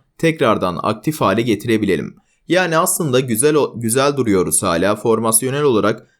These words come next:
tekrardan kendimizi toparlamaya çalıştığımızı da söyleyebiliriz. Peki bu formasyon kırıldığı zaman bizlere nereleri gösteriyor?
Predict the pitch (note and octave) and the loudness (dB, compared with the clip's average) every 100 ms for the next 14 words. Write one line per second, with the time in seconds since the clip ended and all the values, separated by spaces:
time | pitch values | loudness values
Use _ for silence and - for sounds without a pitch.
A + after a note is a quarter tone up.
0 | _ F3+ F#3 E3 A2+ G#2+ G2+ A2+ G2 G2 | _ -4 0 0 2 -2 -2 -2 0 -2
1 | D3+ D3+ D3+ B2+ A#2+ A2+ A2 A#2+ C#3 A2 | -4 -2 -2 0 0 2 0 -2 -2 -4
2 | - F#2+ F2+ - D#2+ - A#2 A#2 C3+ C3 | -4 -4 -4 -4 -4 -2 0 0 0 0
3 | B2+ B2+ - - - F#3 F#3 E3+ D#3 D#3+ | 0 -2 -6 -16 -4 -2 -2 -6 -2 0
4 | C3+ C3+ A#2+ - A#2+ F2+ - _ - C#3 | 0 0 -2 0 -2 -4 -12 _ -6 -2
5 | C3+ C#3+ D#3+ D3+ A2+ F#2 F#2+ A#2+ A#2 F#2+ | 0 2 0 2 0 0 -2 -2 0 0
6 | F2+ G#2+ D3 D3 D3+ D3 - D3 C#3+ C#3+ | 0 0 2 0 2 0 2 0 2 0